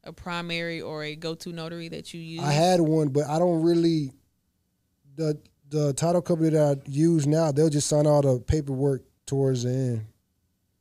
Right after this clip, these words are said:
Speaker 2: But that title company, they kinda wanted the stuff notarized
Speaker 1: Internal.
Speaker 2: before we close. But my title company now, they, they just,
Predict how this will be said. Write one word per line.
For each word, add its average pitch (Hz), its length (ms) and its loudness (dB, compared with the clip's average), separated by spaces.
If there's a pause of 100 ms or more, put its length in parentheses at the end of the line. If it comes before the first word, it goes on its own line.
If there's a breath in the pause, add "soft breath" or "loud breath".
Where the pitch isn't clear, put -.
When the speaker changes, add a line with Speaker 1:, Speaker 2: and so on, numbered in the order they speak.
(500)
Speaker 2:
But 127 280 -2
that 160 200 0
title 151 280 2
company, 139 340 2
they 135 140 4
kinda 143 280 4
wanted 139 420 6 (140)
the 131 140 2
stuff 135 300 0
notarized 131 840 2
Speaker 1:
Internal. 160 400 -6 (800)
Speaker 2:
before 139 500 2
we 127 160 0
close. 113 680 -4 (880)
But 120 100 -6
my 123 140 2
title 139 280 2
company 131 280 0
now, 131 200 2
they, 123 160 2
they 123 220 -4
just, 123 400 -6